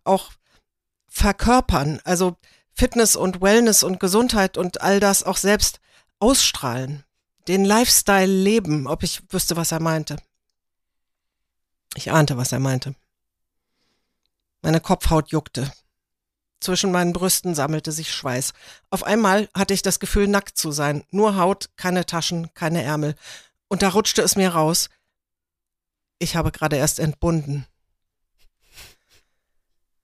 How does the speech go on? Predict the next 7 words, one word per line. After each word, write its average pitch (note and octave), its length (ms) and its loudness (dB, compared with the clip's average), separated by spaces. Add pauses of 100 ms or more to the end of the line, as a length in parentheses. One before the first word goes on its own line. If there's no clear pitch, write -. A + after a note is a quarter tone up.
(640)
Einundzwanzig, F3+ 1000 0 (880)
zweiundzwanzig, D#3+ 1080 -4 (920)
dreiundzwanzig. C#3 1000 -2 (2250)
Wir E3+ 160 0
sahen F3+ 240 4
uns E3+ 160 0
an, F3+ 360 0